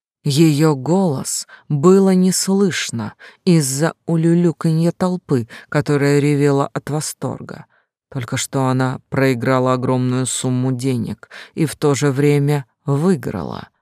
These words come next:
Но она лично ставила на кошек, а не на Хана. Ничего, оставшаяся в живых кошка добьет ублюдка.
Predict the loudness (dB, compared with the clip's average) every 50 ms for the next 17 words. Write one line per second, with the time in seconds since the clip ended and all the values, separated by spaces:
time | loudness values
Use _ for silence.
0 | _ _ _ _ _ _ _ -4 -2 -2 0 0 0 -2 -2 -2 -2 -4 -4 -6
1 | -6 -8 -8 -8 -10 -12 -14 -16 -20 _ _ -10 -10 -4 0 2 2 2 4 4
2 | 2 2 2 0 -2 -4 -6 -6 -6 -4 -4 -6 -6 -8 -8 -4 -2 0 0 2
3 | 2 2 0 0 -2 -2 -6 -8 -8 -6 -6 -6 -8 -10 -12 -14 _ _ _ _
4 | _ _ _ _ _ _ _ _ _ _ _ _ _ _ _ _ _ _ _ _
5 | _ _ _ _ _ _ _ _ _ _ _ -10 -6 -6 -4 -4 -4 -4 -6 -6
6 | -8 -8 -6 -6 -6 -6 -8 -8 -10 -10 -10 -10 -12 -14 -16 -18 _ _ _ _
7 | _ _ _ _ _ _ -4 -2 -2 0 -2 -2 -4 -2 0 0 0 0 0 -2
8 | -4 -4 -2 -2 -4 -4 -4 -4 -4 -4 -2 -4 -4 -4 -4 -2 -2 -2 -2 -4
9 | -6 _ -2 -2 -2 -2 -2 -2 -2 2 2 2 2 2 2 2 2 0 0 -4
10 | -4 -4 -4 -4 -6 -8 -10 -12 -14 -14